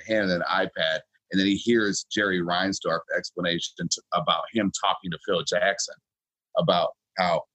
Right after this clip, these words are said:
Phil doesn't wanna come back 'cause the team's not gonna be any good. It, it, it almost kinda sounds like it was preconceived in Jerry's mind, like, "Okay, this is it.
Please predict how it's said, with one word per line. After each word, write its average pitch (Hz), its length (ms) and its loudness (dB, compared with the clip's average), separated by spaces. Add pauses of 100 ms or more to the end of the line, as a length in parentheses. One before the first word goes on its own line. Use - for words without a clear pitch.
(220)
Phil 117 300 4
doesn't 95 360 0
wanna 87 260 0
come 87 140 -2
back 85 240 0
'cause - 60 -14
the 85 120 -8
team's 113 320 2
not 82 240 0
gonna 82 160 -2
be 78 180 -2
any 76 180 0
good. 78 360 0 (300)
It, - 180 0
it, 120 220 0
it 117 80 0
almost 185 340 2
kinda 139 220 0
sounds 117 340 0
like 104 120 0
it 92 60 -2
was 95 240 -2
preconceived 104 880 2
in 90 120 2
Jerry's 92 380 0
mind, 90 360 0
like, 82 120 -2
"Okay, 101 360 0
this 107 260 0
is 120 200 -4
it. 110 280 2